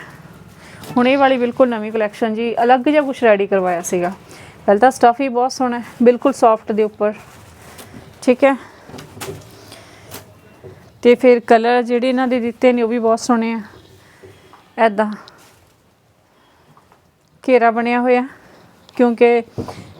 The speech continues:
ਨੈਕ ਦੇ ਘੇਰਾ ਦੀ ਕਈ ਵਾਰੀ ਲੈਂਥ ਦੀ ਇਸ਼ੂ ਆ ਜਾਂਦਾ ਹੈ।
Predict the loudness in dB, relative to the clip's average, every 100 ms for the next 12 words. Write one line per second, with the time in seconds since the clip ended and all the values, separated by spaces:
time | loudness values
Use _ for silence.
0 | -8 0 0 0 0 -2 0 0 0 0
1 | -2 -2 0 0 -2 -4 -6 -4 -4 -2
2 | 2 4 4 0 -2 -2